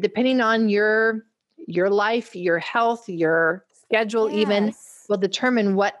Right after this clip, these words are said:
Speaker 1: tools you use when, but there are so many different tools. And the more you use, the better, the faster you're gonna be able to build that resilience, that buffer into your vagus nerve.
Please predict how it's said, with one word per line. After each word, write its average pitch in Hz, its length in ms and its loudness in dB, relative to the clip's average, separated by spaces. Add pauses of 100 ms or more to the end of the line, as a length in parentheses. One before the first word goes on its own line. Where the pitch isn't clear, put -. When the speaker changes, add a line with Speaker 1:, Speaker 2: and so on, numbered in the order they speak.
(120)
Speaker 1:
tools 240 340 0
you 196 100 2
use 190 380 0
when, 220 260 0
but 185 160 0
there 196 160 2
are 185 160 2
so - 460 -2
many 233 220 2
different 190 280 -2
tools. 175 320 0
And 185 180 0
the 190 40 2
more 214 480 0 (160)
you 185 180 -2
use, 196 720 0 (420)
the 208 120 0
better, 220 500 0
the 202 160 -2
faster 208 460 -4
you're 196 160 0
gonna 196 180 2
be 185 160 0
able 185 160 2
to 180 100 -6
build 190 360 0
that 175 180 -2
resilience, 175 800 -2 (380)
that 190 220 -2
buffer 196 260 0
into 180 300 -2
your 160 100 2
vagus 170 400 -2
nerve. 143 240 -6